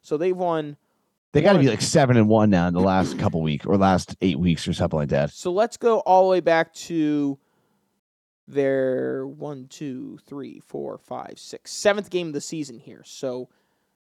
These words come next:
Speaker 1: one, two, three, four, five. They're six and one in their last seven games, and their only loss came to the Houston Texans, and they have some very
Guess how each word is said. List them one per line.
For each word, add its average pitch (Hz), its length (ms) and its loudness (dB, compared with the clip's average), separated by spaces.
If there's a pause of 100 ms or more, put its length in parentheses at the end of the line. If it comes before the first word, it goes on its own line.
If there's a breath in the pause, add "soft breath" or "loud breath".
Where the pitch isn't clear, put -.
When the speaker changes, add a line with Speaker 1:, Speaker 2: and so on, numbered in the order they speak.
(320)
Speaker 1:
one, 151 480 -16
two, - 340 -16 (100)
three, 104 340 -18
four, - 300 -16
five. - 140 -20 (100)
They're 170 220 -2
six - 880 -8 (640)
and 190 200 -4
one 160 420 0 (180)
in 156 80 -10
their 160 100 -2
last 151 400 -2
seven 202 300 0
games, 165 360 -8
and 147 100 -12
their - 140 -10
only 170 240 -4
loss 151 340 0
came 139 320 -12
to 135 440 -8 (400)
the 127 220 -6
Houston 139 320 -12
Texans, 135 400 -8
and 143 100 -12
they 170 120 -2
have 139 180 -4
some 107 220 -20
very 156 580 0